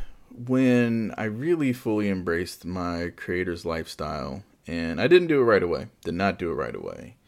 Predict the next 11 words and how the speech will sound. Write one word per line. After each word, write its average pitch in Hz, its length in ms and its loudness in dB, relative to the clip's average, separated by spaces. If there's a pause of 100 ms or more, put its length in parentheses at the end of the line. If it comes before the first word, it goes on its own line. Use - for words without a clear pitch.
(520)
I, 90 280 0
it 82 280 -4
took 196 180 0
some 170 120 -6
time. 101 400 -4 (220)
It 104 420 0
took - 280 -6
some 120 280 -2
time, 82 520 -6
but 92 120 -4
eventually 92 680 -4